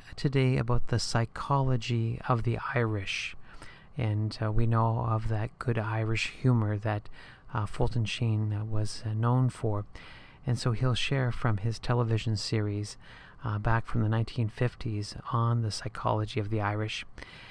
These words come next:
And of course, he'll teach us the faith when he gives us a catechism lesson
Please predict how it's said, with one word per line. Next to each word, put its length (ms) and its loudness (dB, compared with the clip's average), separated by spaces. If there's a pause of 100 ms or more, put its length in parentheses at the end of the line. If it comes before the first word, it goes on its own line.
(300)
And 120 4
of 120 0
course, 280 6
he'll 200 4
teach 320 2
us 100 0
the 140 0
faith 460 2
when 260 2
he 180 2
gives 260 2
us 220 0
a 40 -2
catechism 680 0
lesson 500 0